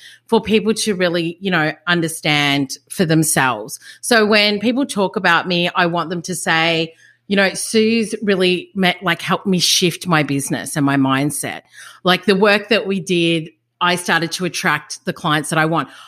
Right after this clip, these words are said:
I, I, well, I don't joke around, but I say to my Brand Builder Academy ladies, I'm like,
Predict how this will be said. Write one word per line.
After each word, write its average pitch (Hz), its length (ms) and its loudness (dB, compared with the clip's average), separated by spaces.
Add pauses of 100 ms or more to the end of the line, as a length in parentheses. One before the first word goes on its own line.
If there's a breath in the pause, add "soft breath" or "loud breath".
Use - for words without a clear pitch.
(100)
I, 226 340 2
I, 226 360 0 (100)
well, 226 180 -4
I 294 60 0
don't 285 220 -2
joke 196 280 0
around, 170 220 0
but 170 100 -2
I 170 100 0
say 185 320 0
to 202 60 0
my 156 460 0 (440)
Brand 160 200 2
Builder 160 300 0
Academy 151 460 0
ladies, 214 420 0
I'm 170 160 0
like, 175 220 0